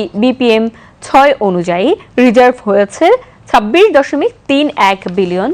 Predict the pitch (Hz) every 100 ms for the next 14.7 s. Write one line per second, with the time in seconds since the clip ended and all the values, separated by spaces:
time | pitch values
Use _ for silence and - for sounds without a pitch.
0 | - 165 156 - - - - 285 302 370
1 | 403 392 392 - - - - 370 - 233
2 | - - 202 185 190 240 - - - 262
3 | 277 269 285 285 294 285 254 277 247 -
4 | 202 - 202 226 240 - 202 - 214 196
5 | 196 - 262 262 269 262 208 185 185 285
6 | 480 - - 226 254 320 - 180 170 -
7 | - 330 339 302 240 311 339 277 247 254
8 | 220 196 185 185 - 214 233 269 247 233
9 | 185 175 269 349 180 175 - - - -
10 | - - - 277 330 - - 202 339 226
11 | 214 214 214 220 220 214 208 - 277 262
12 | 208 440 - - - - 269 302 294 294
13 | 240 226 269 240 - - 269 - - 185
14 | 175 170 190 190 175 175 294